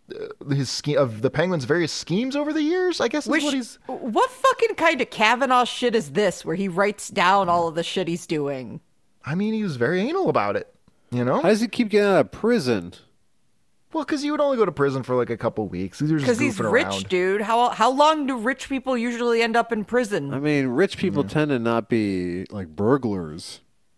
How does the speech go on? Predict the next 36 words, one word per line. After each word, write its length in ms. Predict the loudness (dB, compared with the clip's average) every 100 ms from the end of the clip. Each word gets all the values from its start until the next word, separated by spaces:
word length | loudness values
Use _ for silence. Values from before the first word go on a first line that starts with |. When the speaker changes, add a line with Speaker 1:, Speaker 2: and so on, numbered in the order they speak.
| _ -8
Speaker 1:
Yeah. 280 | 0 0 0
<laughs> 580 | -6 -20 _ -18 -14 -4
Well, 260 | 2 4 6
you 120 | 4
know, 220 | 2 2 -4 _ _ _ _ _ _ _ -2
it 60 | 0
was 160 | 0
the 80 | -2
forties. 520 | -6 -2 0 0 -2 0
Like, 180 | 0 2
that's 240 | 0 0
the, 80 | -2
that's 260 | 0 0
the 80 | 0
worst 300 | 2 2 2 2
thing 100 | 0
you 60 |
could 120 | 0
do 80 | 0
in 60 | 0
the 60 |
forties. 440 | 0 0 0 -2 0
They 120 | 2
hadn't 180 | 2 0
invented 320 | -2 0 0
murder 300 | 0 0 0
yet, 220 | -2 -2
so 140 | 0 2
all 120 | 2
you 60 | 2
could 100 | 0
really 220 | 2 0
do 240 | 2 2
was, 220 | 2 -2 -2
like, 340 | -2 -2 -12 -20 -20 _ -2
just 220 | -2